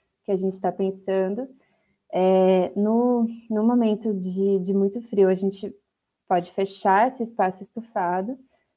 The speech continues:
deixar a radiação solar passar, esquentar o ambiente interno, e por não, por não ter ventilação, e, e po-, pelo, pela radiação, né, que, que é emitida pela casa ficar mais segura dentro dessa estufa,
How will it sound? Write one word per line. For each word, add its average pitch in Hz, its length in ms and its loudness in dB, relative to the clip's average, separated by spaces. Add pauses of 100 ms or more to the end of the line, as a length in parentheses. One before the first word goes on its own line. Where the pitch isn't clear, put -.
(100)
deixar 208 680 2
a 202 100 0
radiação 208 500 0
solar 196 340 2
passar, 220 600 0 (360)
esquentar 202 520 0
o 226 40 4
ambiente 202 440 2
interno, 196 580 -4 (580)
e 214 200 0
por 208 160 -2
não, 196 320 0
por 196 180 -4
não 190 160 2
ter 196 140 0
ventilação, 202 1200 2 (600)
e, 185 360 2
e 170 40 -6
po-, 196 200 -2 (180)
pelo, 190 420 2
pela 185 240 0
radiação, 190 920 2
né, 180 220 -4
que, - 160 -14
que - 160 -6
é 190 120 4
emitida 196 440 0
pela 196 240 -2
casa 185 420 0 (240)
ficar 196 300 -4
mais 185 340 2
segura 190 380 2
dentro 185 300 -2
dessa 180 220 -6
estufa, 214 580 -8